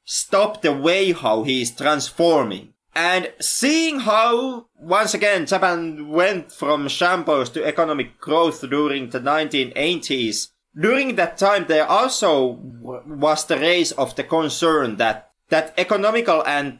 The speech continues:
technological boom that Japan was going through would or could lead into Japan forgetting its more traditional values and its kind of a more, more spiritual and nature-based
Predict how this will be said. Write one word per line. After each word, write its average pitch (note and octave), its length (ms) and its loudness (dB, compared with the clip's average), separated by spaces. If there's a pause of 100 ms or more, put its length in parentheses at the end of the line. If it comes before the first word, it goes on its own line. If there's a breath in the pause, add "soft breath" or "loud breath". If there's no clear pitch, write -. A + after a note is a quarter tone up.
technological D#3+ 840 2
boom C3 600 0
that G#2+ 200 -2
Japan C3 320 0
was A2 160 -2
going C3 380 -2
through D3 300 0
would A#3 380 0
or D3 280 -2
could A3 260 -4
lead D#3 600 0 (260)
into D#3 260 0
Japan E3+ 640 0
forgetting E3 640 0
its - 460 -6
more D#3 380 2
traditional C#3+ 840 0
values A2 920 -4 (300)
and B2 340 -2
its C#3+ 380 -2 (300)
kind F#3 160 2
of G3 80 -2
a E3+ 120 0
more, C#3+ 1200 0 (220)
more E3+ 280 2
spiritual B2 880 -2
and A#2+ 280 -2
nature-based B2+ 1080 -2